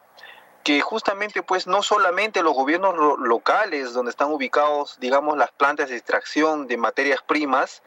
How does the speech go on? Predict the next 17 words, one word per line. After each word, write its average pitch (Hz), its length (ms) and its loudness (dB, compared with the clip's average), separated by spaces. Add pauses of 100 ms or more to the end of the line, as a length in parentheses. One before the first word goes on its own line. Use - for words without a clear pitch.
(480)
eh, 113 360 2
las 113 180 0
que 123 160 -6
destinen 180 460 0
este 147 220 0
porcentaje 147 580 -2
a 139 40 2
las 127 120 -2
comunidades, 139 880 0
sino 160 880 2
también 156 420 -2
todos 190 300 2
los 160 120 -2
gobiernos 175 500 0
locales 165 440 -2
del 120 100 -10
departamento. 180 840 -2